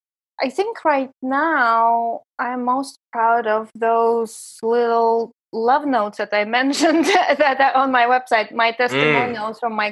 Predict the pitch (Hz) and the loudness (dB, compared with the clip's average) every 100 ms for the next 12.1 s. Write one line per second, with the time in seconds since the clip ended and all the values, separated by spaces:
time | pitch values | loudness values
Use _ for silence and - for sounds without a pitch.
0 | - - 262 214 190 196 - _ - - | -8 -4 -2 -2 -4 -10 -18 _ -20 -20
1 | - - - 254 - 262 262 262 254 - | -20 -16 -6 -6 -2 0 0 0 -4 -10
2 | - _ _ 240 247 311 359 302 269 262 | -20 _ _ -4 -2 2 0 0 0 0
3 | 247 247 - 233 233 233 226 220 _ _ | 0 -4 -4 0 0 -2 -8 -20 _ _
4 | _ - 220 214 208 208 208 208 - - | _ -8 -6 -4 -6 -8 -12 -14 -18 -20
5 | _ _ _ _ _ _ _ _ _ 233 | _ _ _ _ _ _ _ _ _ -2
6 | 277 262 233 220 214 214 240 302 _ _ | -2 -2 0 2 0 -4 -8 -10 _ _
7 | _ _ _ _ - - - 339 349 392 | _ _ _ _ -20 -18 -6 -2 2 2
8 | 359 349 285 - 262 254 254 247 233 247 | 2 2 0 0 2 2 4 2 0 -2
9 | 247 226 220 - _ _ _ _ 180 98 | 0 0 0 -6 _ _ _ _ -16 -14
10 | 226 320 311 277 269 262 247 214 - - | -4 0 0 0 0 0 0 -4 -6 -20
11 | _ _ _ - - - 247 247 220 262 | _ _ _ -18 -16 -12 -6 -2 0 0